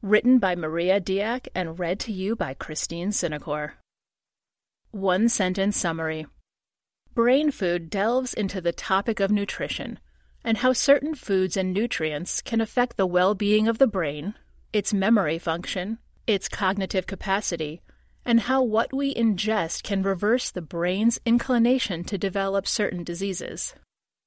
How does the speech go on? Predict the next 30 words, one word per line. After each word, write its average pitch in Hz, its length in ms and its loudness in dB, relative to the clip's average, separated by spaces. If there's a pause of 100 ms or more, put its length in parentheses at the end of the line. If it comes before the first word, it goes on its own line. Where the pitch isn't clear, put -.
(120)
Favorite 226 560 4
quote 180 380 0
from 208 180 -2
the 196 140 0
author. 156 400 -2 (720)
"If 254 180 0
you 269 140 4
want 269 240 4
to 349 100 0
make 302 220 0
sure 196 240 0
your 190 180 0
brain 180 460 0
has 175 260 -2
enough 185 300 0
opportunities 175 800 -2
to 185 100 -4
clean 254 320 0
itself, 143 580 -4 (220)
guard 190 320 2
your 247 100 2
sleep, 160 460 -4 (280)
especially 269 640 2
during 190 340 0
the 185 80 -2
first - 420 2
part 160 240 -4
of 156 100 -6
the 160 80 -6
night." 165 480 -6